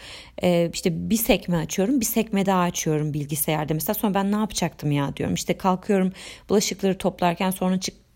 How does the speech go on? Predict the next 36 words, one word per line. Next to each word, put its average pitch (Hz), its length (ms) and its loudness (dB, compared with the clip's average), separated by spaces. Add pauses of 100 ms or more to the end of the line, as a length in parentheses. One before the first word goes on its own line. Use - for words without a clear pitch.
(120)
çıkıyorum 190 360 2
birdenbire, 170 340 2
"Aa, 180 200 4
posta - 300 -4
kutusuna - 400 -2
bakayım 151 300 -6
o 151 40 -6
zaman 147 260 -2
ben." 156 120 -4
falan. 254 220 0 (340)
Ya 220 140 8
böyle 285 280 4 (200)
saçmalama 247 580 4
potansiyelim 170 720 6
oluyor. 165 160 -2
Şimdi 381 200 -6
bu 247 80 -4
başka 226 320 2
bir 180 80 2
kaygı 156 380 -2
çeşidi 156 520 -6
ve 175 160 0
bunun 214 320 2 (300)
her 269 120 2
ikisine 226 460 0 (260)
sebep 214 460 -2
olan 208 280 0 (280)
şeyler 190 420 2
de 151 60 -6
tabii - 420 -4 (160)
fark 160 360 -4 (300)
ediyor. 151 380 -2 (460)
Şimdi 214 200 2
ben 240 200 4
o, 254 380 4
e, 185 260 2